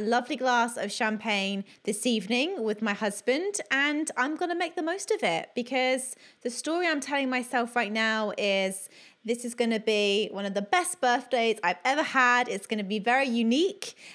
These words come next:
and I'm really looking forward to the day ahead. So that is the story I'm telling myself right now.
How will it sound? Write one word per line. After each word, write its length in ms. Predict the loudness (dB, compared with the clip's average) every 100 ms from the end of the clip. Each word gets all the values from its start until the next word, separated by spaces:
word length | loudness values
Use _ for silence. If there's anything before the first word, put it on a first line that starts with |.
| -4
and 440 | 2 4 4 0 -2 -4 -2
I'm 180 | -2 0
really 220 | 0 0
looking 220 | -2 -4
forward 360 | -4 -2 -2 -4
to 300 | -2 -2 -2
the 100 | -2
day 320 | 0 2 2
ahead. 320 | 2 0 -2 -4
So 160 | -4
that 300 | 0 2 2
is 60 | 0
the 120 | -4
story 300 | -2 0 2
I'm 100 | 0
telling 300 | -2 -2 0
myself 480 | -2 0 0 0 0
right 200 | -2 0
now. 380 | 0 2 2